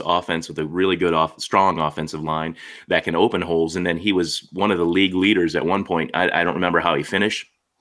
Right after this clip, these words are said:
but he's right at the very top after they finally in-, integrated him into the offense at yards after contact. So in addition to having, you know, decent running lanes and, and a,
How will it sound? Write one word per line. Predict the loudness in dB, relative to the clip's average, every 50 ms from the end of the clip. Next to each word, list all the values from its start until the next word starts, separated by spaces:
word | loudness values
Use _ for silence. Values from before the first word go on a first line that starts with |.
| _ _
but | -2 0
he's | 0 0 -2 -2
right | 0 2 4 4 4
at | 4 2
the | 0
very | 0 2 2 2 2 2
top | 0 0 0 0 0 0
after | -2 -4 -4 -4
they | -4 -4
finally | -2 0 0 0 0 -2
in-, | -2 -4 -4 -4 -4 -6 -8 -4
integrated | -2 0 0 2 2 2 2 0 0 -2
him | -4 -4
into | -4 -4 -4
the | -2 2
offense | 2 2 2 2 -2 -4 -6 -8 -12 _ -2
at | 0 0 2 2 0 -2 -4 -8 -20 -20 -20 -20 -20 -20 -18 _
yards | -2 2 2 4 2 2 2
after | 2 0 0 -2 -4
contact. | -6 -4 -2 -2 -2 -4 -4 -2 -2 -2 -4 -6 -10 -20 _ -20 -20 _ _
So | -2 0 2 2 2 2
in | 2 4
addition | 4 4 4 4 2 2 2 2
to | 2 2
having, | 2 2 2 2 0 0
you | 0
know, | 0 0 -2 -4 -6 -8 -14 _ -4
decent | -2 -2 -2 -2 -2 -2
running | 0 0 2 2 2 0 0
lanes | 0 -2 -2 -2 -4 -6 -6 -6
and, | -6 -6 -6 -6
and | -8 -6
a, | -6 -6 -8